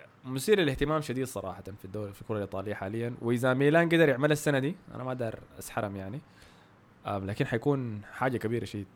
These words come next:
فاحتمال نجيب، آه، صاحبنا مجاهد أبو تاني، نعمل حلقة كده بس اسمه شنو؟ فاصل إيطالي نسميه.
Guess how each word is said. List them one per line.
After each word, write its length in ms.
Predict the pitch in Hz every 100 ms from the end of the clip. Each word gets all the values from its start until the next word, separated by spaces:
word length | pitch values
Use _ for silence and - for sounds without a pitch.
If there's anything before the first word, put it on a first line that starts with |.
| -
فاحتمال 520 | - 120 175 202 208
نجيب، 280 | 180 160 175 170 - - -
آه، 140 | 120
صاحبنا 360 | 117 117 151 139
مجاهد 340 | 120 127 123
أبو 180 | 107 117
تاني، 300 | 117 113 123 - - - _ - _ -
نعمل 260 | 117 120 117
حلقة 300 | - 117 107
كده 400 | 113 107 101 98 98 - _ _ - - _ _ -
بس 400 | 117 - - -
اسمه 180 | 120 113
شنو؟ 180 | 107 107 110 - -
فاصل 500 | - 131 120 120 104
إيطالي 400 | 110 104 107 101
نسميه. 380 | 98 92 95